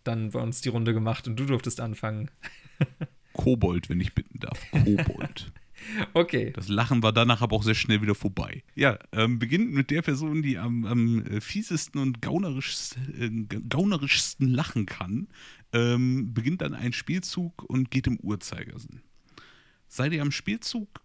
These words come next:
Speaker 2: könnt ihr folgendes Prinzip machen. Es liegen immer eine gewisse Anzahl an Aufträgen aus. Insgesamt vier Stück sind es. Diese Aufträge sind bei einem Hehler, wenn ihr so wollt. Also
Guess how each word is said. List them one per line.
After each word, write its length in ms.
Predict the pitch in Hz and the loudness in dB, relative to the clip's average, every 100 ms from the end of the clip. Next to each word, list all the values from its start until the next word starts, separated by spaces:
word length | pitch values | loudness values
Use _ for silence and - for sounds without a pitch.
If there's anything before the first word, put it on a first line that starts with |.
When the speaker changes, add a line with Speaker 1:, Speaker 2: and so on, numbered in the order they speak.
| - | 0
Speaker 2:
könnt 320 | 135 143 156 | 2 2 -2
ihr 480 | - 131 127 120 117 - | -4 0 2 2 0 -6
folgendes 580 | - 113 107 107 104 107 | -6 -2 0 0 0 -2
Prinzip 400 | - 95 - - | -4 -4 -6 -8
machen. 240 | - - | -12 -12
Es 140 | - - | -12 -6
liegen 240 | 123 135 | 0 0
immer 500 | - 139 180 185 180 - - _ - - | 0 0 2 0 -2 -8 -20 _ -20 -4
eine 100 | 117 | -2
gewisse 320 | 113 139 - | 0 -2 -6
Anzahl 400 | - 127 - 113 | -6 -6 -4 -2
an 180 | 110 104 | -2 -6
Aufträgen 720 | - 104 - - - 87 85 | -6 -8 -8 -10 -6 -6 -6
aus. 380 | - - - - | -12 -14 -12 -12
Insgesamt 460 | - 113 - 110 104 | -8 -8 -2 -2 -2
vier 220 | - 98 | -6 -6
Stück 320 | - - - | -4 -6 -10
sind 260 | - - - | -12 -12 -14
es. 220 | - - - _ - | -16 -18 -20 _ -4
Diese 140 | 107 | 0
Aufträge 680 | 165 185 - 165 165 156 151 | 0 -2 0 0 2 0 -2
sind 500 | - 113 131 143 - - _ | -2 2 4 2 -2 -18 _
bei 120 | 107 110 | -4 2
einem 160 | 110 | 2
Hehler, 520 | 113 107 104 95 80 - | 2 2 2 0 -6 -12
wenn 140 | 87 | -8
ihr 100 | 87 | -6
so 300 | 92 90 90 | -6 -6 -8
wollt. 340 | 67 - - - | -12 -16 -20 -14
Also 280 | 107 98 90 | -10 -6 -8